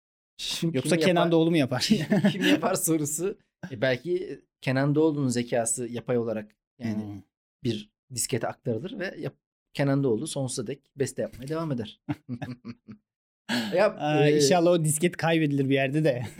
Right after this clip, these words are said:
Speaker 2: <laughs>
Speaker 1: Niye lan? Sen sevmiyor musun Kenan Doğulu?
Speaker 2: Ya bilmiyorum ya. Bir sürü adam var. Kenan Doğulu'ya mı kaldık ya?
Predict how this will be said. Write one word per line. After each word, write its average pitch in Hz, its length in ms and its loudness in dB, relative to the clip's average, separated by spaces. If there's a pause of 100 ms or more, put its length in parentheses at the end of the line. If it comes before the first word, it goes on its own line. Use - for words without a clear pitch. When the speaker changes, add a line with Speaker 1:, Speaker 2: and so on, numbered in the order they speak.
(160)
Speaker 2:
<laughs> 151 340 -2
Speaker 1:
Niye 156 220 0
lan? 226 200 0
Sen 135 280 -4
sevmiyor 165 340 0
musun 104 240 -10
Kenan 110 300 -6
Doğulu? 107 100 -4
Speaker 2:
Ya 170 160 -2
bilmiyorum 208 440 4
ya. 127 220 2
Bir 147 60 4
sürü 156 220 2
adam 185 240 4
var. 151 140 2
Kenan 147 300 2
Doğulu'ya 147 320 4
mı 151 80 -4
kaldık 110 340 -2
ya? 95 160 -14